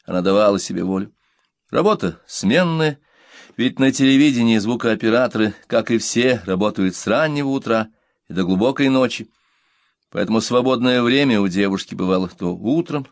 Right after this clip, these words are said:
то вечером, то днём, и далеко не всегда Наташа могла за ней проследить. Однажды соседка взяла её с собой на Мосфильм. Собственно, случалось это регулярно, если Ира в это время не работала.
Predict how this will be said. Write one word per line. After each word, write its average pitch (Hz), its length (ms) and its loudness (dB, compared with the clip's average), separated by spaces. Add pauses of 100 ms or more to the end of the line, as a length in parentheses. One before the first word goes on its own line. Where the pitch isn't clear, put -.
(140)
то 82 120 -4
вечером, 113 540 -2 (320)
то - 140 -10
днём, 95 480 0 (600)
и - 80 -10
далеко 139 400 0
не 190 140 2
всегда 127 600 0
Наташа 131 460 -2
могла 110 260 -2
за 101 120 -6
ней 101 140 -2
проследить. 95 580 -8 (260)
Однажды 117 640 0
соседка - 580 -2
взяла 107 280 -2
её 170 160 -2
с - 60 -8
собой 104 260 -4
на 185 80 -4
Мосфильм. 98 540 -2 (840)
Собственно, 170 580 -2
случалось 156 600 0
это 143 160 -4
регулярно, 120 800 2 (320)
если 98 240 -2
Ира 104 480 2
в - 40 -8
это 98 140 -4
время 101 220 2
не 107 120 2
работала. 104 520 -2